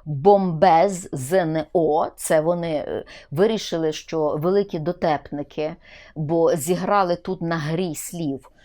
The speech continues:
Бомбезно, кемп дві тисячі двадцять. Ну, то напишіть лагер дві тисячі двадцять, колонія дві тисячі двадцять два. Ні, сюди обов'язково треба впхати англійське слово. А далі в нас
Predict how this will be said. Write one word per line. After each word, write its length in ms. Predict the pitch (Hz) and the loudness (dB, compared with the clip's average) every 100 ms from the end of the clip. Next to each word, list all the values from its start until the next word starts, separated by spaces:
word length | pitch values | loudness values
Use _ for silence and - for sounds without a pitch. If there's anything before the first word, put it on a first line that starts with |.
| _ | _
Бомбезно, 1080 | - 147 185 180 160 175 151 143 160 196 240 - | -4 2 2 4 4 4 4 0 -4 -2 -4 -8
кемп 520 | - 233 208 233 254 - - - | -2 0 2 2 -2 -6 -20 -14
дві 160 | 156 170 | -6 -6
тисячі 460 | 190 190 185 - 156 | -4 -6 -8 -12 -6
двадцять. 600 | 151 135 - - - _ _ | -4 -4 -8 -18 -20 _ _
Ну, 180 | 165 160 | -4 -4
то 120 | 147 | -4
напишіть 520 | 165 175 190 - 285 - | -6 -6 -6 -6 -8 -6
лагер 580 | 170 170 175 165 165 160 - | -2 2 2 2 -4 -6 -12
дві 220 | 151 165 | -10 -8
тисячі 500 | 165 156 156 147 165 | -10 -12 -12 -14 -16
двадцять, 540 | 151 151 143 - - - _ _ - | -8 -6 -6 -10 -20 -20 _ _ 0
колонія 760 | 285 302 214 220 202 190 180 | 6 6 8 8 6 4 -2
дві 200 | 160 175 | -2 -8
тисячі 460 | 180 170 170 - 147 | -8 -10 -12 -14 -12
двадцять 480 | 147 151 - 156 | -8 -8 -8 -16
два. 260 | 147 147 - - - | -12 -12 -12 -18 -10
Ні, 420 | 151 180 196 156 | -6 -2 0 -2
сюди 260 | 139 160 165 | -6 -6 -4
обов'язково 600 | 151 151 156 - 226 262 | -4 -4 -8 -2 0 0
треба 280 | 170 151 127 | 0 -2 -2
впхати 640 | - - - 175 208 226 - - | -8 -16 0 0 0 -6 -10 -14
англійське 560 | - 160 151 185 - 170 | -10 -8 -8 -10 -8 -10
слово. 500 | - 160 147 143 143 | -10 -8 -6 -6 -8
А 120 | 156 | -8
далі 320 | 160 202 277 196 | 0 2 2 0
в 60 | |
нас 320 | 156 156 - | -2 -4 -6